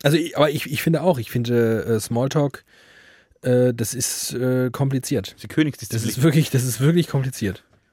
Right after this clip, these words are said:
Speaker 1: Und natürlich ist es total easy, ihn einfach nicht zu führen oder aber ihn so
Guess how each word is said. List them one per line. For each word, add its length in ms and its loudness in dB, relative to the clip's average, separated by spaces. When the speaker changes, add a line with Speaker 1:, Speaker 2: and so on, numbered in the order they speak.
Speaker 1:
Und 240 -2
natürlich 580 -2
ist 120 0
es 60 -8
total 300 -4
easy, 380 -2
ihn 120 -6
einfach 220 -4
nicht 180 -2
zu 100 -6
führen 380 0
oder 380 6
aber 400 4
ihn 180 4
so 680 4